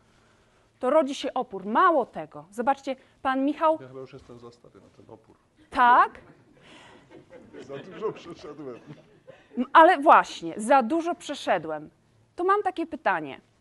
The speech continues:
Speaker 1: Jak to jest iść do celu idąc tyłem? Łatwiej czy trudniej?
Speaker 2: Kwestia wyćwiczenia.
Speaker 1: Kurczę, ale oporuje, nie?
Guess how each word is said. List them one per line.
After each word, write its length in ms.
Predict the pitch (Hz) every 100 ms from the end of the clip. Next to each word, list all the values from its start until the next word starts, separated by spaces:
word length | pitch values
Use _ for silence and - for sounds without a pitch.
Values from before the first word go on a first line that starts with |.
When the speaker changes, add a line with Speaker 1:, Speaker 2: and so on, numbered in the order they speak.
| _ -
Speaker 1:
Jak 260 | 320 622
to 140 | - 453
jest 560 | 294 247 330 - - - _ 320
iść 300 | 392 - 247
do 180 | 302
celu 380 | 320 359 294 285
idąc 420 | 269 226 247 240 -
tyłem? 460 | 196 160 156 180 - _ _ _ _ _ _
Łatwiej 440 | 196 190 - - 453 523 _ _
czy 120 | - 381
trudniej? 520 | 285 226 180 170 180 _ _ _ _ _ _ _ _ _ _
Speaker 2:
Kwestia 320 | 120 _ 101
wyćwiczenia. 440 | 92 _ 92 95 90 _ _ _ _ _ _ - - - -
Speaker 1:
Kurczę, 640 | 302 277 269 277 - 285 240
ale 280 | 269 285 269
oporuje, 720 | 262 285 269 262 247 220 214
nie? 260 | 240 254